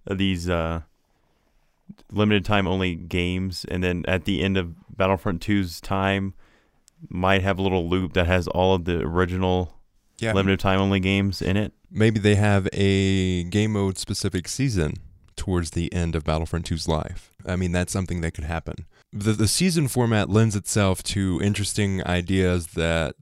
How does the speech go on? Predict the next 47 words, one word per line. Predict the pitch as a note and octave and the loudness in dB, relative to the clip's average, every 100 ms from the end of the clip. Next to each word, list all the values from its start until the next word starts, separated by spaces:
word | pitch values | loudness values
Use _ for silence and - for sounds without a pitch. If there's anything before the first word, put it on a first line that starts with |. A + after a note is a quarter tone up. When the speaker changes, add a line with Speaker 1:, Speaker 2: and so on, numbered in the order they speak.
| - | -20
Speaker 2:
the | - - | -12 -4
D | F2+ A2+ | 2 2
L | G#2 | 2
C | - A2 G2 F2+ | 0 0 0 0
doesn't | F2 E2 F#2+ - G2 | -2 0 0 0 -2
really | F2 E2+ D#2+ D#2+ D#2 - - | -2 -2 -2 -4 -8 -14 -4
give | G2 F2 | 0 0
them | D#2 D#2 | 0 -2
the | D#2 | -2
chance | - E2+ D#2 - | -4 -4 -4 -4
to | E2+ | -4
do. | D2+ C2 C#2 - - - | -2 0 -2 -6 -16 -10
With | - F#2 | 0 2
the | G2 | 4
season | C3 A#2+ A2 | 2 4 4
pass, | G2 G#2 F#2+ F2+ - | 4 4 4 0 -2
you | F2 | -4
g-, | D#2+ F#2+ | -4 -6
you | F#2+ F#2+ | -2 0
knew | F#2+ | 2
you're | F2+ E2+ | 2 0
gonna | E2 E2 | -2 -2
get | E2 D2 | -2 -4
two | - A2 | -2 0
heroes, | A2 G2 F#2 F2 F2 E2+ - - - - - | 2 4 4 4 2 0 -6 -16 -20 -16 -10
uh, | E2+ | -2
one | F#2 F#2+ | 2 2
a | |
villain, | F#2 F#2 F#2 F2+ F2+ D2 | 4 2 2 0 -2 -2
one | E2+ | -2
hero, | E2 E2 E2 E2 D#2+ D#2 - - - - - | 0 0 2 2 0 -2 -6 -18 -20 -16 -2
and | F#2+ F2+ F2 | 2 4 2
you're | - | 0
gonna | F2 | -2
get | E2 | -2
a | D#2 | -2
map | D#2+ G2+ A2+ - - - _ - | 0 0 -2 -6 -10 -12 _ -6
or | F2+ | -4
several | F2+ G#2 F#2 F2 | 0 2 2 2
maps, | E2+ E2+ E2 - - | 2 0 -2 -6 -6
and | F2+ F2 | -4 -2
then | E2 | -2
a | D#2 | -2
game | D#2 E2 D#2+ | 0 0 0
mode. | C2 C#2 | -4 -4
This | D#2 C#3 - | -2 0 0
time, | E3+ C#3+ A#2 | 0 0 -2